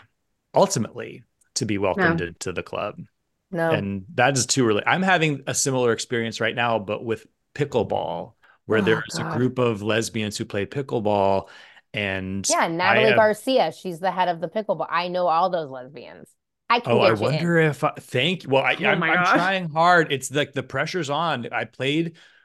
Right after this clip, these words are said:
Speaker 1: with, like, eight lesbians last weekend, and the, my friend Blair,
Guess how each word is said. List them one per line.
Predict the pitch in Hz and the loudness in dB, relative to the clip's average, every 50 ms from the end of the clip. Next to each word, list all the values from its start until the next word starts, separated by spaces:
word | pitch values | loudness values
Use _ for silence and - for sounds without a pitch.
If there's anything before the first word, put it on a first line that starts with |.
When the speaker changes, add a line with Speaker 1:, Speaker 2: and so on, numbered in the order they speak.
| _ _ - | _ _ 0
Speaker 1:
with, | 120 135 127 127 - | 2 2 2 2 0
like, | 120 113 107 101 - - _ _ _ _ _ | 0 0 0 0 -6 -14 _ _ _ _ _
eight | 135 123 127 135 127 | -4 -4 -2 -2 -2
lesbians | 139 120 127 123 92 110 107 101 101 98 104 | 0 0 0 0 -2 -2 -2 -2 -2 -2 -2
last | 101 101 92 - 104 | -2 0 -2 -2 -6
weekend, | 95 95 - - 98 95 95 92 98 101 - - _ | -8 -8 -6 -6 -6 -6 -6 -8 -10 -14 -18 -10 _
and | - 107 104 98 95 95 92 92 90 92 - _ _ _ _ _ | -2 0 2 2 0 0 -2 -4 -8 -10 -12 _ _ _ _ _
the, | 117 101 113 - | -4 -2 -2 0
my | - 120 117 113 | 2 2 0 2
friend | - 127 120 113 98 | 2 2 2 2 2
Blair, | 110 110 110 110 104 101 98 98 - | 2 2 2 4 2 2 2 0 -2